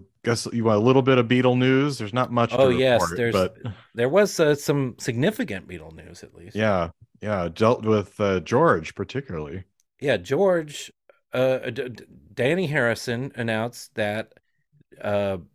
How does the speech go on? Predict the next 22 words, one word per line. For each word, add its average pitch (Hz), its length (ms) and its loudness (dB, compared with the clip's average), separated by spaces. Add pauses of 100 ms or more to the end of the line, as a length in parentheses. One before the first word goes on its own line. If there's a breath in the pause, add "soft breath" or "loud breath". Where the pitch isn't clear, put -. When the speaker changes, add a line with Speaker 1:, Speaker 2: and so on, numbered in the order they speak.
(200)
Speaker 2:
through 131 260 -4
an 123 100 -4
agreement 123 520 -6
with, 143 600 -6 (520)
I, - 100 -18 (120)
I 113 80 -8
believe 113 320 -4
Universal 123 580 -6
Mu-, 123 260 -6 (180)
Music 120 440 -6
had 135 240 -6
the 147 80 -4
rights 123 320 -4
to 113 120 -10
the 95 100 -10
George 95 280 -10
catalog, 90 420 -10 (520 soft breath)
and 101 140 -8
now 117 240 -2
it's, - 440 -8 (640)
uh, 107 220 -2 (380)
co-owned 123 1000 -2